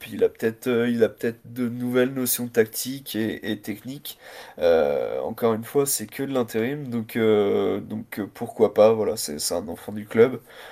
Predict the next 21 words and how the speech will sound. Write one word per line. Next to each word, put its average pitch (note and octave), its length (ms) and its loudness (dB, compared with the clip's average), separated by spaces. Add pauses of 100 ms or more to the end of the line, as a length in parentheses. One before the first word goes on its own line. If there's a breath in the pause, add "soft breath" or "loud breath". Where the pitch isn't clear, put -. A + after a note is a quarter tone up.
(140 loud breath)
Euh, C#2 400 4 (840)
à A#2+ 120 10
lui D3+ 460 -2
de C3 120 0
prouver B2+ 380 2
aussi D3 360 2
qu'il A#2 220 -4
a A2+ 40 8
le A#2 60 0
niveau, C3 480 2
euh, A2 180 -2 (960)
euh, - 240 0
comme, C3 360 2
comme D3 220 8
l'espéraient C#3+ 420 4
il - 40 2
y B2+ 40 10
a A#2 60 12
trois B2 280 8
ans C#3+ 120 4
les, A#2 260 0